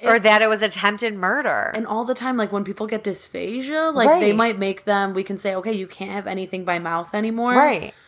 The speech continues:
Speaker 2: I don't know. And, like, a lot of it comes, like, sometimes doctors are thick,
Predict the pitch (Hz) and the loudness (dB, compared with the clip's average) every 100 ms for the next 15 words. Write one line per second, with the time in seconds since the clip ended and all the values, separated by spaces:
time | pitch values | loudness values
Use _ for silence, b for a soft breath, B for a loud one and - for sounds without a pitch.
0 | b b b 247 294 349 294 214 208 208 | b b b -12 -8 -4 0 0 0 -2
1 | 190 175 226 285 311 311 277 233 226 - | 0 0 0 -4 -6 -6 -4 -4 -4 -6
2 | 254 302 370 302 202 185 190 202 190 175 | -8 -6 -8 -4 -2 -2 -2 -6 -6 -6
3 | 165 - 160 - - - | -8 -12 -14 -14 -20 -20